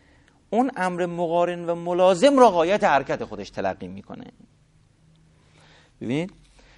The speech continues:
می‌فرماد "غیر ان الفاعل العلمی ربما یتخیل ما یلزم الغایه او یقارنها غایة للحرکه". این تخیل به این غایة للحرکه می‌خوره ها،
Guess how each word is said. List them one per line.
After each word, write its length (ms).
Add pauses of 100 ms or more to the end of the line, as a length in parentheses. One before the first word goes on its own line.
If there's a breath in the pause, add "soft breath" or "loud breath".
(120)
می‌فرماد 340
"غیر 260
ان 260
الفاعل 480
العلمی 500
ربما 460
یتخیل 640
ما 280
یلزم 380
الغایه 500
او 100
یقارنها 600
غایة 880
للحرکه". 1120 (340 soft breath)
این 140
تخیل 580
به 80
این 120
غایة 360
للحرکه 560
می‌خوره 360
ها، 320